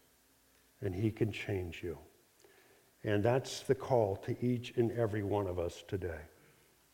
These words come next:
If we happen to be in one of those places today, you're at the right place because we have a redemptive God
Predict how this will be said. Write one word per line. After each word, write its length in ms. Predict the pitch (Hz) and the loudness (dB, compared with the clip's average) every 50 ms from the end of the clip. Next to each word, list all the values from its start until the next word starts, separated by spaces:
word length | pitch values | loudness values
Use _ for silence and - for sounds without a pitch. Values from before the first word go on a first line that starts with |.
| _ _ - | _ _ 0
If 180 | 127 110 - | 2 2 2
we 140 | 110 110 101 | 2 0 2
happen 380 | 92 117 117 113 - 127 120 113 | 4 2 2 2 2 2 2 4
to 80 | 120 | 2
be 340 | 113 120 123 127 127 131 135 | 2 4 4 4 2 2 0
in 100 | 123 117 | 0 0
one 140 | 110 110 113 | 2 2 2
of 60 | 113 | 4
those 200 | 117 117 107 - | 4 4 2 2
places 400 | - - 120 117 - - 117 - | 0 0 0 0 2 -2 -4 -4
today, 420 | - - 107 98 117 117 123 127 123 | -2 -4 -2 2 2 4 4 4 4
you're 220 | 113 107 117 120 | 4 4 2 2
at 100 | 107 - | 2 2
the 80 | 107 90 | 0 0
right 300 | 90 101 113 135 131 - | 0 2 0 0 -2 -2
place 440 | - 120 110 95 90 - - - - - - _ _ _ _ _ _ _ _ _ _ _ _ _ _ _ _ _ _ _ _ - | 0 0 0 0 0 -4 -10 -14 -16 -20 -20 _ _ _ _ _ _ _ _ _ _ _ _ _ _ _ _ _ _ _ _ -12
because 240 | - - 92 - | -6 -6 -6 -2
we 80 | - 113 | 2 2
have 140 | 117 107 90 | 2 2 2
a 40 | 87 | 0
redemptive 540 | 87 87 87 104 107 107 - - 117 - | -2 0 2 2 2 2 2 -2 -4 -4
God 320 | - 110 85 76 78 78 | -4 -4 -4 -4 -6 -10